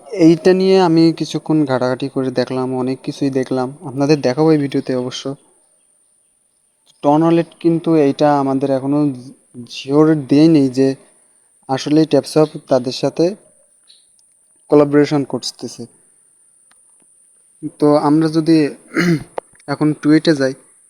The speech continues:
তো ট্যাপসপ টুইটারে যদি যাই, ট্যাপসপ টুইটারেও কিন্তু তারা এখানে একটা পোস্ট করছে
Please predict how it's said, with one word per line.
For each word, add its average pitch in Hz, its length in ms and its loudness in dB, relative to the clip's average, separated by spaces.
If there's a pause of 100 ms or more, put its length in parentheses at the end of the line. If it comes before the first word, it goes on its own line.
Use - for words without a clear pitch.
(360)
তো 131 140 -6
ট্যাপসপ 143 460 -6 (1080)
টুইটারে 143 420 -2
যদি 139 280 -4
যাই, 147 220 -2 (340)
ট্যাপসপ 139 380 -6
টুইটারেও 143 460 -2
কিন্তু 151 300 -2
তারা 143 320 -4 (840)
এখানে 151 400 2
একটা 143 320 -2
পোস্ট - 340 -6
করছে 123 400 -6